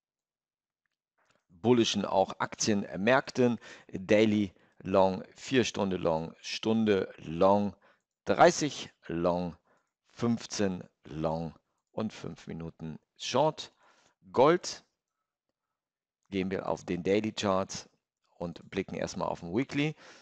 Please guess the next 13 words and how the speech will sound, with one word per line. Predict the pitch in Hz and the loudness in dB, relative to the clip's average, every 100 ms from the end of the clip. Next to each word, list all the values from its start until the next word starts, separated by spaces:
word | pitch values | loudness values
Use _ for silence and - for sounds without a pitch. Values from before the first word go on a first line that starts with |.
| _ _ _ | _ _ _
Die | 104 101 82 | -6 -2 2
Wochenchart | 123 113 98 _ _ _ - 82 73 | 2 0 -8 _ _ _ -4 -2 -2
letzte | 92 120 - 110 | 0 0 0 -2
Woche, | 110 101 - - - _ _ _ _ | 2 2 0 -8 -10 _ _ _ _
das | 98 - - | -4 -4 -4
war | 82 90 | -2 -2
ein | 85 | -4
Hammer | 95 113 - - _ _ | -2 -2 -4 -6 _ _
im | 85 85 | -12 -6
Gold. | 92 107 147 - _ _ - | -4 -4 -6 -12 _ _ -12
Diese, | 92 87 87 - - _ | -10 -6 -8 -8 -14 _
diese, | - 92 90 87 | -12 -10 -6 -6
äh, | 87 - - | -8 -12 -14